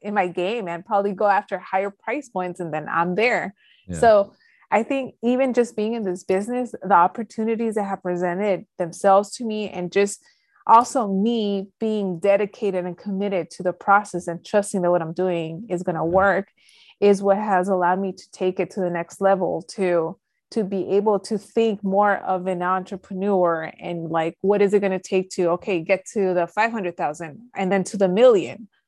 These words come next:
Speaker 2: Mm-hmm.
Speaker 1: where friends that I went to college with and high school with, like, they're not having these conversations.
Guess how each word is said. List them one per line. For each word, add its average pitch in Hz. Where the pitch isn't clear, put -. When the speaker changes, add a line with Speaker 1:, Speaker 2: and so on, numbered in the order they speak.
Speaker 2:
Mm-hmm. 87
Speaker 1:
where 196
friends 220
that 220
I 214
went 214
to 202
college 214
with 180
and 180
high 185
school 190
with, 170
like, 156
they're 196
not 214
having 196
these 185
conversations. 185